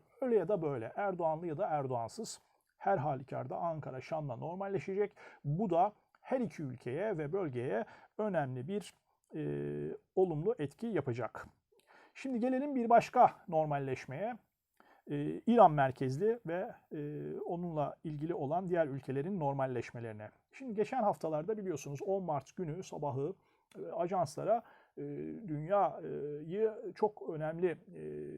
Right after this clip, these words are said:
gördüğü, şok ettiği bir gelişme yaşandı. Çin, İran ve Suudi Arabistan'ı barıştırdı anonslu ajanstan haberler geçti ve hakikaten bu uluslararası ilişkiler açısından da çok çok önemliydi. Niye derseniz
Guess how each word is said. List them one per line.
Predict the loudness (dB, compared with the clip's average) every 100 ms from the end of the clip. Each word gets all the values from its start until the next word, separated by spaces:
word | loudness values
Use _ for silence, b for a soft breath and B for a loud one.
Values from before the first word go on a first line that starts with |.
| -14 -18 -20 -20 -12
gördüğü, | 0 4 4 2 -2 -2 -2
şok | -2 -2
ettiği | -4 -6 -6 -2
bir | 0
gelişme | 0 0 -2 -4
yaşandı. | -2 -2 -4 -8 -8 -14 -18 _ _ _ _
Çin, | -14 -4 -2 -2 -6 _ _ _ _ _ _ -2
İran | 2 4 4 2
ve | -2
Suudi | -2 0 4
Arabistan'ı | 6 4 0 -4 -2 4
barıştırdı | 4 4 2 6 6 10 8 8 6
anonslu | 6 6 2 0 0 2
ajanstan | 2 4 2 2 -2
haberler | 0 2 4 6 4 2
geçti | -2 -4 -2 0
ve | 0
hakikaten | -2 -4 -4 -2 -2
bu | -2
uluslararası | -4 -4 -4 -4 -8
ilişkiler | -8 -6 -6
açısından | -6 -10 -10 -10
da | -10
çok | -10 -6
çok | -6 -4
önemliydi. | -6 -4 -4 -4 -2 -2 -4 b b -12
Niye | -6 -4
derseniz | -2 -2 -4 -8 -8